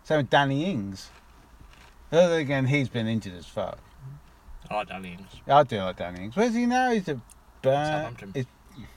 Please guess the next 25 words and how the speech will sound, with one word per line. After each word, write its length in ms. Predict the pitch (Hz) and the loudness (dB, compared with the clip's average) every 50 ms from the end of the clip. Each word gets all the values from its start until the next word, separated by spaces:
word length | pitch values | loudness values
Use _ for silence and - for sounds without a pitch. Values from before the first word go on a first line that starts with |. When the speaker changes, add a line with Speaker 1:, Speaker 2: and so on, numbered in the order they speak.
| - - - - - | -20 -20 -20 -10 -6
Speaker 1:
is 140 | 143 131 - | -4 -2 0
he? 180 | 214 226 214 208 - - - - - - - - | 0 0 -2 -2 -8 -16 -20 -20 -20 -20 -4 0
That's 200 | 180 190 185 - | 0 0 0 0
a 40 | 131 | -2
loan, 360 | 113 135 165 180 151 120 117 | 2 4 4 4 4 2 0
isn't 160 | 113 113 143 | -2 -4 -4
it? 100 | 151 127 | -6 -6
Hopefully. 480 | - 107 104 - - - 98 104 127 135 - - - - - - - - - - - - - - - - - | -6 -6 -8 -8 -10 -10 -10 -10 -10 -12 -14 -18 -20 -20 -20 -20 -20 -20 -20 -20 -20 -20 -20 -20 -18 -10 -6
Speaker 2:
Hopefully. 640 | - 175 175 - - - - - 117 127 127 135 131 - - - - - - - - - - - - - - - | -4 -4 -4 -4 -8 -14 -8 -4 -2 -2 -2 -2 -4 -8 -18 -20 -20 -20 -20 -20 -20 -20 -20 -20 -18 -18 -8 -4
I 100 | - 139 | -4 -2
see 220 | 139 - 135 135 | 0 0 0 0
him 100 | 135 131 123 | 0 -2 -2
playing 220 | 127 139 139 127 | -2 -2 -2 -2
for 80 | - - | -4 -4
Liverpool 280 | 147 151 131 123 117 | -4 -4 -4 -6 -6
again 220 | 110 113 120 123 - | -4 -4 -4 -4 -4
sometime 340 | - 131 131 123 131 123 240 | -4 -6 -4 -2 -2 0 4
Speaker 1:
Oh, 140 | 254 277 285 247 | 8 8 10 12
Speaker 2:
soon. 120 | 262 311 320 | 12 10 8
Speaker 1:
hopefully. 240 | 233 - - 139 123 | 6 4 2 2 2
I 60 | 127 | 2
mean, 180 | 156 202 202 175 | 2 2 0 0
'cause 240 | - 180 170 147 180 | 0 0 0 0 -2
if 200 | 185 165 139 180 | -4 -2 -2 -4
it, 140 | 180 156 | -6 -6